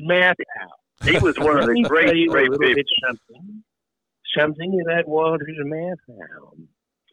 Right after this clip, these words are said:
Speaker 1: I wake up in the morning, there's little notes on my pillow say, "We're out of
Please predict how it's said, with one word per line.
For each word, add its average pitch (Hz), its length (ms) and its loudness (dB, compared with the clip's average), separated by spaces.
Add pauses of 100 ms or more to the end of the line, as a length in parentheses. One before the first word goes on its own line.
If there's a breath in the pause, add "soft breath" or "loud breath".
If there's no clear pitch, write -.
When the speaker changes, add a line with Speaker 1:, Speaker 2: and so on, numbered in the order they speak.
(120)
Speaker 1:
I 120 140 2
wake 147 320 4
up 156 80 -4
in 156 100 -6
the 156 60 -4
morning, 190 760 -8 (1080)
there's 120 280 2
little 151 300 0
notes 139 340 2 (140)
on 101 180 0
my 98 140 -2 (180)
pillow 156 220 -2 (220)
say, 107 240 0 (320 loud breath)
"We're 120 260 4
out 151 260 2
of 143 60 -2